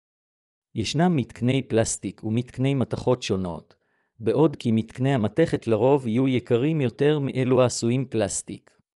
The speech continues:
בין אם אתם מעוניינים לרכוש מתקן מסוג כזה או אחר, או אולי לשכור מתקנים אלו,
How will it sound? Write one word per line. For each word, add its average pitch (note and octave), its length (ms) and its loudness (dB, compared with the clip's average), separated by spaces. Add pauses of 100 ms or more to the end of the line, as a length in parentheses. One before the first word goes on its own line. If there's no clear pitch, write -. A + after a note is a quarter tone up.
(760)
בין D3+ 220 2
אם B2 120 2
אתם A#2+ 280 2
מעוניינים A2 560 0
לרכוש A2 560 0
מתקן C#3 400 -2
מסוג C#3 380 -2
כזה B2+ 320 0
או C#3 120 4
אחר, F2 460 -2 (500)
או G2+ 60 -8
אולי G#2 320 0
לשכור C#3 420 0
מתקנים A#2 540 0
אלו, F#2+ 360 -4